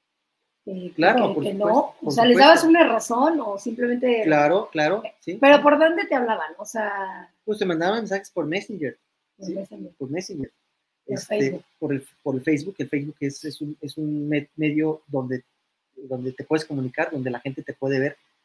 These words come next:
Speaker 2: Si no, si no aprendes a hacer, a restringir tus, tus redes sociales, que está abierta para, para cualquiera que lo pueda ver, pues está mal hecho.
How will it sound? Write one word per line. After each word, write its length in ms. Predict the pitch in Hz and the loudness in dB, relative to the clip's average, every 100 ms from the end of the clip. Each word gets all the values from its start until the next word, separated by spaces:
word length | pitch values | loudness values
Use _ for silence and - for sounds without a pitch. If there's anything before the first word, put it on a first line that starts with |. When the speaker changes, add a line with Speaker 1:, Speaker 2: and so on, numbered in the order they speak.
| _ - | _ -14
Speaker 2:
Si 200 | - 165 | -6 0
no, 340 | 196 247 - - | 2 2 0 -6
si 180 | 185 | -4
no 240 | 175 226 247 | 0 0 0
aprendes 420 | 233 233 240 240 | -2 -2 -4 -4
a 40 | |
hacer, 320 | 175 180 180 - | -2 -2 -4 -4
a 80 | 151 | -4
restringir 640 | 143 139 143 131 214 240 - _ _ _ - | -2 -4 -4 -4 -4 -8 -10 _ _ _ -6
tus, 340 | 135 127 - _ | -4 -6 -14 _
tus 320 | 139 123 - | -6 -6 -6
redes 220 | 156 175 165 | -4 -4 -6
sociales, 480 | 135 131 127 - _ _ _ _ _ _ _ _ _ _ _ | -4 -4 -4 -8 _ _ _ _ _ _ _ _ _ _ _
que 300 | 139 127 127 | 0 0 0
está 200 | 123 160 | -2 0
abierta 480 | 160 160 160 147 143 | 2 2 0 -4 -2
para, 240 | 139 131 | -4 -4
para 320 | - 123 123 - | -4 -4 -4 -6
cualquiera 440 | 127 120 147 147 139 | -8 -4 -2 -2 -4
que 100 | 127 | -6
lo 100 | 120 | -8
pueda 300 | - 143 147 | -4 -2 0
ver, 200 | 143 - _ _ _ _ | -2 -4 _ _ _ _
pues 120 | 139 - | -12 -6
está 120 | 151 | -4
mal 160 | 165 | -2
hecho. 240 | 156 123 | -2 -4